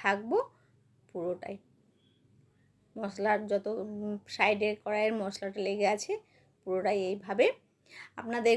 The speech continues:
ঘরে কি হয়? আমাদের ঘরেও অনেক সময় কি হয়, এই বর্ষাকালে তো মুড়িটা একটু নরম হয়ে যাচ্ছে, তো ভালো করে হয়তো ঢাকনাটা লাগানো হয়নি, কিংবা মুড়িটা হয়তো দুদিন, উম, হাওয়া লেগে গেছে। এরকম হলে পরে কি করবেন,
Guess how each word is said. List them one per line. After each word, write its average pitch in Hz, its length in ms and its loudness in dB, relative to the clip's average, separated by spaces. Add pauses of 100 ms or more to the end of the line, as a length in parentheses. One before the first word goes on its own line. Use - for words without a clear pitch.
(120)
ঘরে 226 180 2 (100)
কি 294 100 -6
হয়? 262 260 6 (120)
আমাদের 220 400 0
ঘরেও 285 360 2
অনেক 233 160 -4 (120)
সময় 285 260 2
কি 392 240 2
হয়, 311 200 8 (500)
এই 254 180 -4
বর্ষাকালে 285 680 4
তো 370 100 8 (400)
মুড়িটা 233 300 2 (100)
একটু 320 140 -4 (180)
নরম 240 260 6 (100)
হয়ে 247 160 6 (100)
যাচ্ছে, 285 360 4 (920)
তো 247 40 -2 (160)
ভালো 277 280 10
করে 285 200 8
হয়তো 277 180 4 (100)
ঢাকনাটা 269 460 0
লাগানো 254 280 6
হয়নি, 247 380 2 (260)
কিংবা 269 240 0 (180)
মুড়িটা 254 280 0
হয়তো 247 240 2
দুদিন, 247 240 2 (180)
উম, 247 840 -4 (320)
হাওয়া 330 240 4
লেগে 254 340 4
গেছে। 233 200 2 (120)
এরকম 269 340 2 (580)
হলে 294 240 8
পরে 294 180 8
কি 269 160 -8 (100)
করবেন, 277 320 4